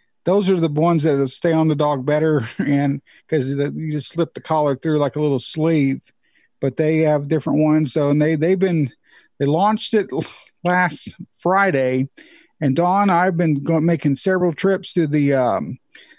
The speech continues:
the post office. I'm doing all the mailing for 'em and everything, and they have, the orders are flying off the shelf. And tonight they did a happy hour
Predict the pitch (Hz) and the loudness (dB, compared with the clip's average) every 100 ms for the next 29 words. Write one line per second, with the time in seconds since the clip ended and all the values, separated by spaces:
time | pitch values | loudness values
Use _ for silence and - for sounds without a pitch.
0 | _ - - 190 - 190 185 202 185 160 | _ -6 -2 0 0 0 0 0 2 2
1 | 147 165 160 147 147 160 180 185 170 185 | 2 2 2 2 2 2 2 2 0 0
2 | 185 185 190 185 185 160 190 190 151 156 | 2 2 2 2 0 0 0 2 2 2
3 | 165 143 143 135 143 175 180 151 143 120 | 0 0 0 0 0 2 2 2 0 -2
4 | - _ _ - 175 175 180 151 143 - | -8 _ _ -2 0 2 2 0 -2 0
5 | 185 196 185 143 156 180 214 175 170 151 | 0 0 0 0 0 0 2 0 0 0
6 | 143 185 208 185 151 143 147 156 | 2 0 0 0 2 2 2 0